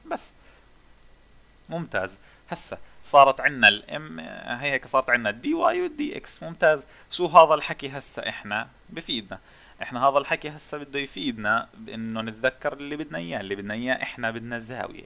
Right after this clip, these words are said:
يعني زاوية بس. لو نيجي نحط اللاعب هون زي هيك فوقي شوي، يعني مثلًا هي اللاعب اتجاهه زي هيك خلقة، اتجاه اللاعب زي هيك من الأساس. إحنا شو اللي بدنا إياه؟ إحنا بدنا إياه يلف وجهه بقدر هالقد.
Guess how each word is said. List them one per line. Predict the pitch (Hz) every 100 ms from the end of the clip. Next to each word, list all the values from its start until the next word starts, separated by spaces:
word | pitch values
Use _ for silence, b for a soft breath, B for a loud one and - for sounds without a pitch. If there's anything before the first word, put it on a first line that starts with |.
| -
يعني | 104 107
زاوية | 104 110 107 107 107
بس. | 139 - - b b b -
لو | 101
نيجي | 117 107
نحط | 98 107 - 107
اللاعب | 101 101 92 92
هون | 101 98 95
زي | 98
هيك | 101 98 -
فوقي | - 107 110 117
شوي، | 120 240 302 359 b b b b -
يعني | - - 107
مثلًا | 131 - 104 110 123
هي | 120
اللاعب | 113 110 104 95 113 117
اتجاهه | - 117 110 110 110
زي | 101 101 101
هيك | 107 -
خلقة، | - 92 85 -
اتجاه | - - 110 107 107
اللاعب | 101 107 110 131
زي | 117 113
هيك | 120 107
من | 104 101
الأساس. | 98 - - - - B B B -
إحنا | 170
شو | 151 175
اللي | 170 156
بدنا | 143 139
إياه؟ | 135 123 110 113 b b -
إحنا | - 120
بدنا | 117 117 120
إياه | 120 135 147 127
يلف | 113 131 147 - 143
وجهه | 151 117 143
بقدر | 123 - 143 147 151 131 -
هالقد. | - 147 110 101 98